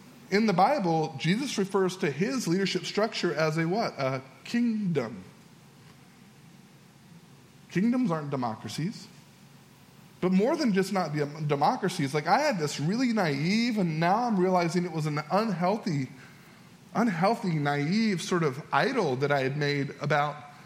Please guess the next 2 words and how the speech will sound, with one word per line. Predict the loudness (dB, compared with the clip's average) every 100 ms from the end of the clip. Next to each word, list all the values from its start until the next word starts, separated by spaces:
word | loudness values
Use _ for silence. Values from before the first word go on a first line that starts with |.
| -20 -20 -20 -20 -20 -20 -20 -20 -20 -20 -20 -20 -20 -20 -20 -20 -20 -14
s-, | -10 -10 -12 -20 -20 -20 -20 -20 -20 -20 -20 -20 -20 -20 -20 -8
that | 0 0